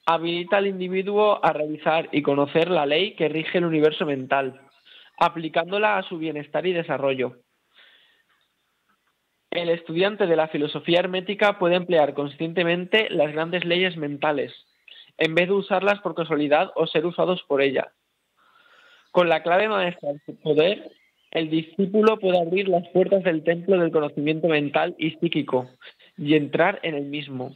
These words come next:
libre e inteligentemente. Este principio explica la verdadera naturaleza de la energía, de la fuerza y de la materia,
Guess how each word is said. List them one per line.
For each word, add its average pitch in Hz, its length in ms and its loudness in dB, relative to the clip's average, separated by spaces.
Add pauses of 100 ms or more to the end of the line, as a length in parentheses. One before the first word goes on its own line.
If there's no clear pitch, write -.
libre 180 600 2
e 160 100 2
inteligentemente. 135 1040 -4 (1000)
Este 190 280 2
principio 196 800 0
explica 175 560 0
la 175 100 0
verdadera 151 480 0
naturaleza 147 580 -2
de 143 80 0
la 135 80 -2
energía, 131 500 -2 (600)
de 147 140 4
la 147 120 4
fuerza 170 600 2
y 151 100 -4
de 147 100 2
la 139 100 4
materia, 135 480 -2